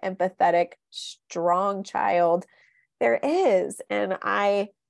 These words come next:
I, of course, have so much fear that this trauma and, and the predisposition <laughs> that my kids have will lead them down the same path. But I'm a, such a firm believer in me being honest and vulnerable and upfront with them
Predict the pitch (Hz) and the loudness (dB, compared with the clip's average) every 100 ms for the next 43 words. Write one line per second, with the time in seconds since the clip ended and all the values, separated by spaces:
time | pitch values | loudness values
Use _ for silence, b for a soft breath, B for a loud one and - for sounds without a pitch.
0 | _ _ - 233 220 - 226 240 233 - | _ _ 0 0 0 0 4 4 4 0
1 | 208 208 185 175 165 - 202 214 190 185 | -2 2 0 0 -8 -8 -2 2 4 4
2 | 165 - 190 185 - 185 185 208 202 180 | 0 0 -2 -2 -4 -4 -2 -4 -4 -6
3 | 175 175 - _ 185 180 190 190 - 196 | -8 -16 -18 _ -12 -4 -2 -2 -2 2
4 | 202 - 226 339 - 330 220 202 - 208 | 2 4 4 4 2 2 2 0 0 -4
5 | 208 - 190 - 277 359 240 185 190 - | -4 -4 -4 -4 -6 0 4 4 2 -4
6 | b b b b _ - 196 202 202 190 | b b b b _ -8 0 2 2 0
7 | 196 226 208 190 185 180 - 185 180 - | 2 2 2 0 0 -4 -4 -4 -4 -6
8 | 180 - 196 - 202 190 185 196 - 196 | -4 -4 -4 -6 -4 -4 -6 -12 -6 -4
9 | 165 - 190 190 180 185 180 175 175 175 | -2 -4 -8 -6 -4 -4 -4 -4 -4 -4
10 | 180 175 190 180 180 - 190 180 185 190 | -8 -6 -4 -2 -4 -4 -4 -4 -4 -8
11 | - 196 175 180 185 190 190 180 165 170 | -12 -10 -8 -4 -4 -2 -2 0 0 -2
12 | 165 147 - 170 208 214 220 220 202 | -6 -8 -6 -6 -4 -6 -4 -4 -4